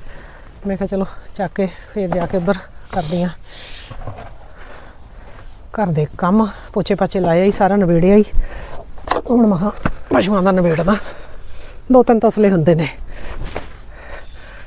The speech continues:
ਮੈਨੂੰ ਕਿਸੇ ਨੇ ਕਿਹਾ, ਕਹਿੰਦੇ ਤੁਸੀਂ ਹੈਲਪਰ ਰੱਖ ਲਓ।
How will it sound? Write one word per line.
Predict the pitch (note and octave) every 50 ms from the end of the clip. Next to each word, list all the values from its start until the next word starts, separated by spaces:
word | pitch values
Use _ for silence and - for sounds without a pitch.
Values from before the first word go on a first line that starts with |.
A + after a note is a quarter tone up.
| - - - A3+
ਮੈਨੂੰ | A3 A3+ A#3
ਕਿਸੇ | B3 B3 - C#4
ਨੇ | A#3+ A3
ਕਿਹਾ, | - A3+ G3+ A3 A#3+
ਕਹਿੰਦੇ | B3 B3 B3 C4+ C4+ A#3+ - - - - - - - - - - - - -
ਤੁਸੀਂ | - A#3+ - B3 A#3+
ਹੈਲਪਰ | A#3+ G#3 G3+ - A3 G3
ਰੱਖ | G3+ G#3+ G3+ -
ਲਓ। | A3+ G#3+ G3